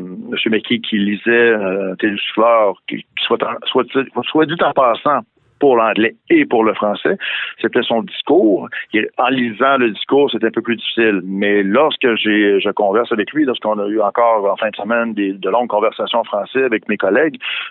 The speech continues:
monsieur McKay s'exprime en français. Il était capable d'avoir une conversation, capable de, de, de comprendre, de parler. Euh, il s'adresse aussi à des foules. S'est adressé à quatre cents personnes ici à Ottawa dimanche dans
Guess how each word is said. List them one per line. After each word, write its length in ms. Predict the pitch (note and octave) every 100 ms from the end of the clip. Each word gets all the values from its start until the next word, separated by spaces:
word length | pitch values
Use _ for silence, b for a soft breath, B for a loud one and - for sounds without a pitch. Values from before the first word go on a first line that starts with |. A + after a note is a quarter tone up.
| B
monsieur 220 | - -
McKay 360 | C#3 A#2 D3+ - -
s'exprime 460 | A2 - C#3+ D3 A2+ - -
en 80 | -
français. 340 | - - D3+ - _ -
Il 20 | C3
était 80 | G#2+
capable 440 | A#2 G#2 B2+ D#3+
d'avoir 220 | A2+ A#2+ A#2+
une 80 |
conversation, 520 | G2+ A#2 B2 A#2 - D#3+
capable 380 | D#3 B2+ B2+ A2
de, 200 | G2+ F#2+
de, 160 | G2+ - B B
de 60 |
comprendre, 580 | G2 C#3 A#2 C3 E3+ E3+
de 100 | A#2
parler. 540 | G#2+ A#2 G#2+ B2 F3+ F3+ B B B
Euh, 160 | G2+ G#2+
il 80 | A#2
s'adresse 340 | B2+ A#2+ C#3 C#3+
aussi 180 | B2 C#3+
à 60 |
des 160 | B2+ A#2
foules. 260 | D3 D#3+
S'est 160 | - A#2
adressé 480 | A2+ A2 G#2+ C#3 C3
à 60 |
quatre 180 | - B2
cents 140 | C#3 B2
personnes 380 | B2 - C3+
ici 180 | A#2 -
à 60 | A#2+
Ottawa 320 | A#2 G#2+ A#2 G#2+
dimanche 340 | A#2 C3+ C3 -
dans 120 | G2+